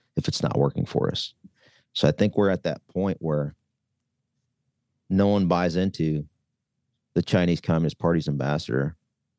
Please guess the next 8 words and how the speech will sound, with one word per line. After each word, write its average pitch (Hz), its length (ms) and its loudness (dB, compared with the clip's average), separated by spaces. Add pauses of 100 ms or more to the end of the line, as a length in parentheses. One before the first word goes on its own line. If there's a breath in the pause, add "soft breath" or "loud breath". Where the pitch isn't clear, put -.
(500)
that's 76 160 2
squatting 73 400 0
in 71 80 2
our 65 120 0
White 67 180 2
House, 57 400 -4 (260)
Mister - 220 0
Biden. - 420 0